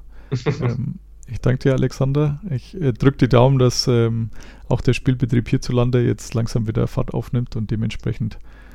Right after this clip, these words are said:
Speaker 1: Ich hoff's.
Speaker 2: dein, dein Kundenkreis noch, äh, größer wird, aber nicht so groß, dass es nicht mehr zu handeln ist. Also, dass der,
Speaker 1: <laughs>
Speaker 2: der Mittelweg da gut passt.
Speaker 1: Ach, das wär auch nicht so schlimm. Aber ja, ich hoffe auch, dass es in Deutschland, äh, sich wieder so ein bisschen in die Normalität zurückbefindet.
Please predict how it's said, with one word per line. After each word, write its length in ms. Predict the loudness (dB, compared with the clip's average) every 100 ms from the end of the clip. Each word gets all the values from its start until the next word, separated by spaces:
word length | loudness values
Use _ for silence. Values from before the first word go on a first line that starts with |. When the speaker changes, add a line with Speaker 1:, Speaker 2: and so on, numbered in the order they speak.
| -16
Speaker 1:
Ich 100 | -4
hoff's. 300 | 0 2 2
Speaker 2:
dein, 160 | 0 -4 -10 -18 -18 -4
dein 200 | 0 2
Kundenkreis 600 | 4 2 2 4 4 4
noch, 260 | 0 0 -2
äh, 340 | 0 2 0 0
größer 400 | 4 6 8 8
wird, 160 | 6 4
aber 220 | 2 2
nicht 180 | 2 0
so 160 | -2
groß, 240 | -2 -2 -2
dass 160 | -2
es 140 | -2 -2
nicht 160 | -2
mehr 120 | -2 -2
zu 140 | 0
handeln 300 | 0 0 -2
ist. 260 | -4 -6 -8
Also, 300 | -6 -6 -10 -12 -16 -18 -16 -14 -10
dass 180 | -10 -4
der, 240 | 0 0
Speaker 1:
<laughs> 100 | 0
Speaker 2:
der 100 | 0
Mittelweg 500 | 2 4 2 2 0
da 140 | 0 -2
gut 240 | -2 -6
passt. 360 | -4 -4 -4 -14 -14 -16 -18 -16 -6
Speaker 1:
Ach, 160 | -4 -2
das 180 | -2
wär 100 | 0
auch 100 | -2
nicht 120 | -2 -6
so 80 |
schlimm. 300 | -8 -8 -6
Aber 200 | -2 2
ja, 160 | 2 0
ich 140 | -4
hoffe 220 | -6 -4 -4
auch, 120 | -4
dass 220 | -6 -8
es 140 | -14
in 60 | -8
Deutschland, 580 | -6 -6 -6 -6 -8 -4
äh, 240 | 0 0
sich 200 | -2 -6
wieder 200 | -2 0
so 80 | 0
ein 80 | -4
bisschen 340 | -6 -4 -2
in 80 | -2
die 80 | -4
Normalität 540 | -4 -2 -4 -2 -4
zurückbefindet. 840 | -2 -4 -4 -8 -4 0 0 -2